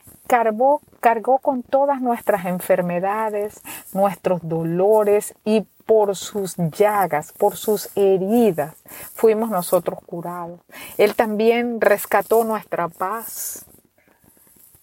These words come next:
Él resca-, Él pagó por el castigo de nuestra desobediencia. Ese es el que vino, ese varón de dolores, a quien llamamos Salvador,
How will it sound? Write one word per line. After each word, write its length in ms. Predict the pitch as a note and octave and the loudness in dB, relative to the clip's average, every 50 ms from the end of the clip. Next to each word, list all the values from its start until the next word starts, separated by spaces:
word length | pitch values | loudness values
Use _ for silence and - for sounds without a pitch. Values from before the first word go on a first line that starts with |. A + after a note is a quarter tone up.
| _ _ _ _ _ - _ | _ _ _ _ _ -2 _
Él 180 | G#3+ G#3+ A3 | 4 4 4
resca-, 460 | - - A#3 A3+ - - - - G#3 - | 4 2 2 2 0 -2 2 2 2 4
Él 200 | - G#3 G#3+ G#3 | 4 2 2 2
pagó 480 | - A3+ G#3 F#3+ F3+ G3 G#3+ A3+ G3+ | 0 -2 -2 0 2 2 2 2 2
por 240 | F3 - - G3+ F#3+ | 0 0 0 2 2
el 140 | F#3 F#3 F3 | 2 0 0
castigo 800 | - - F3 - - - - - C#4+ C#4+ B3 E3+ E3 E3+ F3 | -2 -2 -2 -4 -6 -12 -2 0 2 2 2 2 2 0 2
de 120 | F3 F3 F3 | 2 2 2
nuestra 460 | E3+ F3 G3 G#3+ A#3 - - F#3 E3+ | 2 2 2 2 2 0 0 0 2
desobediencia. 1040 | E3 E3+ E3 - - E3 D#3 D#3+ D#3 D#3+ E3 D#3+ D#3 D3+ D3+ - - - D3+ D3+ - - - - | 2 2 2 2 -2 0 0 0 -2 -2 -2 -4 -4 -6 -8 -8 -10 -10 -10 -10 -12 -16 -12 0
Ese 280 | - G3+ G3 - - G3+ | 0 2 2 2 0 -4
es 220 | G#3 - - - - | -4 -4 -10 -8 -2
el 240 | - F#3 F3 F3 E3 | -2 0 0 0 -4
que 300 | - - - - E3+ D#3+ | -6 -10 -8 -6 -4 -4
vino, 380 | D#3 E3+ E3+ F3 E3 D#3 D3 D3 - - - - - - - - - - - _ _ _ _ _ _ - _ _ _ _ _ _ _ _ - _ _ _ _ - | -4 -4 -4 -4 -4 -6 -6 -8 -10 -14 -16 -14 -14 -14 -14 -16 -18 -18 -20 _ _ _ _ _ _ -20 _ _ _ _ _ _ _ _ -20 _ _ _ _ -2
ese 260 | - F#3 F#3 - A3 G3+ | -2 0 0 2 0 0
varón 360 | F3+ F3 E3+ D#3+ D#3+ E3 E3 | 0 0 0 -2 -2 -2 0
de 100 | F3 F3 | 2 2
dolores, 580 | E3+ E3 D3+ D3 D3+ D#3 D3 D3 D3+ D3+ D#3 - - - - _ - | 4 4 2 0 0 0 -2 -2 -4 -6 -8 -12 -20 -20 -20 _ 0
a 100 | F3 F3 | 0 0
quien 240 | E3 - G3 F3+ F3 | 2 2 2 4 4
llamamos 400 | F3 E3 E3+ F3+ G3+ A3 A#3 A3+ | 4 4 4 2 0 0 0 2
Salvador, 640 | - A3 G#3+ G#3 G3+ G3 F3+ F3 E3 D#3+ D#3+ D#3+ | 2 0 2 2 2 2 2 2 2 0 0 -2